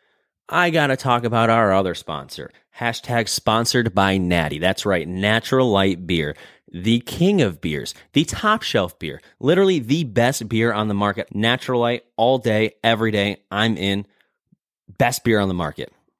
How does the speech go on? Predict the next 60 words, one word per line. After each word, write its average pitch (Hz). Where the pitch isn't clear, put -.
and 151
probably 175
one 165
of 160
the 156
most 156
affordable 135
beers 92
on 92
the 87
market. 78
You 147
gotta 180
get 151
yourself 143
some 107
Natural 117
Light 117
right 92
now. 104
You 98
can 110
follow 127
them 127
on 120
social 120
media 113
at 156
Natural 107
Light 101
Beer. 147
You 139
can 156
go 170
to 160
their 156
website, 143
w 175
w 120
w 104
dot 98
natural 107
light 101
beer 101
dot 95
com. 110
See 165
where 147
they're 123
located 107
near 101
you. 104
Grab 151
some 143
Natural 113
Light, 101
because 120
guess 127
what, 110
folks? 107